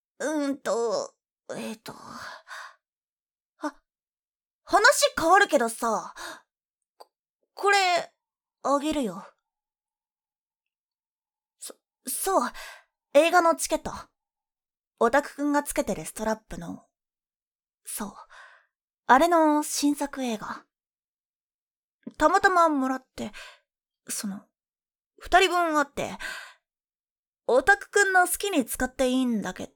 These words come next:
ど、その、どうしたい？せ-、せっかくならデートしたい。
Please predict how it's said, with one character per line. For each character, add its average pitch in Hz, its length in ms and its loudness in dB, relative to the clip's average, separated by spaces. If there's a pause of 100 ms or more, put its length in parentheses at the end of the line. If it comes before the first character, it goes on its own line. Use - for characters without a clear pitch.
(120)
ど、 - 220 -14 (1400)
そ - 200 -14
の、 - 80 -12 (2000)
ど 349 200 4
う 330 40 -2
し - 120 -6
た 202 140 -2
い？ 190 220 -8 (2000)
せ-、 - 180 -12 (580)
せ - 400 -4
っ 247 100 -2
か 440 160 0
く 571 100 8 (100)
な 254 80 0
ら 185 80 -8 (300)
デ 415 220 2
ー - 20 0
ト 262 140 -2
し - 180 -6
た 247 140 -2
い。 190 120 -6